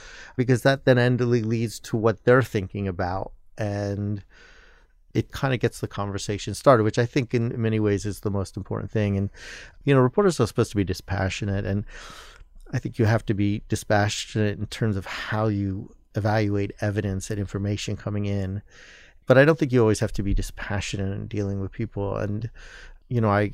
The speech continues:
I found his family completely remarkable. And, um,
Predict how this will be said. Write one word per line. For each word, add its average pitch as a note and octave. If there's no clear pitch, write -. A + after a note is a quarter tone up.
I A2
found G2+
his G#2+
family G2
completely G#2+
remarkable. F#2+
And, F#2+
um, F#2+